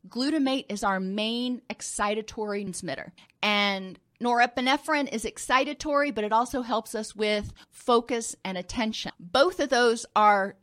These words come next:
are secreted. When those are secreted, think of it, you know, think of back to that bath as turning up the hot water. Now, it may just turn it up a little bit, but it could also, depending on the, the strength of the stressor, could turn it up a lot.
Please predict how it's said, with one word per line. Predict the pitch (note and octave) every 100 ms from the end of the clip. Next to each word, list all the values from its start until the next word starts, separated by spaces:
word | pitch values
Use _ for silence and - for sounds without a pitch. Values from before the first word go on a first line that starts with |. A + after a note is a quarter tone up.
| -
are | G3
secreted. | - G3+ - A3 F#3+ A2+ - - _
When | C4 E4
those | D#4+ F4
are | F4+
secreted, | - E4+ - B3+ A3 B3 - -
think | A3 C4+
of | A#3
it, | C4+ C4 -
you | G#3
know, | F#3+
think | A3 A#3
of | G#3
back | A3 -
to | -
that | B3 F#3+
bath | G#3+ G3 A#3+ - - -
as | G#3
turning | - B3 A#3+ A#3
up | A3+ -
the |
hot | G#3 G3+ -
water. | E3+ D#3+ - F3 _ _ -
Now, | A#3 A#3+
it | A#3
may | A#3 C#4
just | D#4 -
turn | - C4+
it | D4+
up | D4 D4
a |
little | D4 C4 A#3
bit, | F#3+ F3 - _ - _
but | G3+ A#3 A3+ A3+ - _ _ _
it | A#3 A3+
could | D4+ A3+
also, | G#3+ B3+ A#3 A#3
depending | G#3 - A3 A3 A3
on | G3+
the, | F#3+ -
the | F3+ F3 F3+
strength | - - A#3 A#3 B3+ -
of | G#3+
the | A3+
stressor, | - A#3+ D4 - F3 - - _
could | - B3
turn | - A3+
it | G#3+
up | G3 -
a |
lot. | F#3+ G3 -